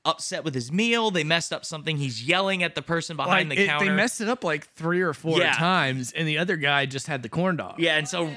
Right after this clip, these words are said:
Speaker 1: and so Russell looks, Russell looks over at the other guy, and the other guy makes con-, eye contact with him, and he holds up his corn dog in the air, and he goes, "Can't fuck up a corn dog," and he takes a bite out of it. And so
Speaker 2: <laughs> Now,
Speaker 1: anytime
Speaker 2: now anytime you, you do s-, like, you fuck up something you shouldn't,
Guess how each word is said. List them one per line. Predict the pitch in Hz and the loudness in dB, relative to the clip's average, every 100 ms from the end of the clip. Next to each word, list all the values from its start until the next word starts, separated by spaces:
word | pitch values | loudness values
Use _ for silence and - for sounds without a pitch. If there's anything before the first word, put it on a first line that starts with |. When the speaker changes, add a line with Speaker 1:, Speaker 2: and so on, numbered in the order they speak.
| - - - - | -12 -20 -6 -2
Speaker 1:
and | 160 | 0
so | - 175 | 0 -2
Russell | 147 165 196 202 156 | 0 0 0 -2 0
looks, | 156 151 - | 0 0 -6
Russell | 139 165 190 190 | -2 0 0 -2
looks | 165 147 - | -2 -2 0
over | 156 156 | 0 2
at | 156 139 | 0 0
the | 131 | 0
other | 147 156 | 0 0
guy, | 127 127 120 | 0 0 0
and | 120 | 0
the | 123 | 0
other | 143 156 | 0 2
guy | 147 143 | 2 2
makes | 143 139 | 0 -4
con-, | - 160 151 | -4 -2 0
eye | - 139 | 2 2
contact | 165 170 170 170 | 2 -2 -2 -4
with | 185 | -4
him, | 175 | -2
and | 147 | -2
he | 135 | -2
holds | 160 151 | -2 -4
up | |
his | 139 | -8
corn | - 175 175 | -4 -2 0
dog | 165 156 | 2 0
in | 147 | 0
the | 147 | 0
air, | 160 | 2
and | 151 | 2
he | 143 | 0
goes, | 135 - _ - - - - | -2 -4 _ -20 -20 -20 -2
"Can't | 156 170 | 0 0
fuck | - 196 196 | 2 0 2
up | 196 | 0
a | |
corn | 196 220 285 302 | 2 4 4 4
dog," | 233 202 196 | 2 4 2
and | 180 | 0
he | 165 | -2
takes | 151 170 165 | -4 -4 -4
a | 156 | 0
bite | 151 151 147 | 4 4 6
out | 135 | 4
of | 131 | 2
it. | 131 123 | 0 -2
And | 151 | -4
so | 143 151 143 | -2 0 0
Speaker 2:
<laughs> | - - - 381 - - 294 - 480 214 - - - - | -2 -4 -4 -4 -4 0 -2 -2 -4 -4 -4 -20 -6 4
Now, | 196 220 | 6 6
Speaker 1:
anytime | 233 247 | 4 4
Speaker 2:
now | 226 233 | 4 6
anytime | 220 226 220 214 208 208 | 4 4 0 0 2 2
you, | 190 170 147 | 2 0 -2
you | 170 175 147 131 - _ | 0 0 0 -6 -16 _
do | 185 | -2
s-, | 196 - | -2 -2
like, | 180 170 | -2 -2
you | 170 | -2
fuck | - 185 185 | -2 -2 0
up | 185 | -2
something | 185 180 165 | -4 -6 -4
you | 151 | -4
shouldn't, | - 170 175 180 | -4 -4 -2 -2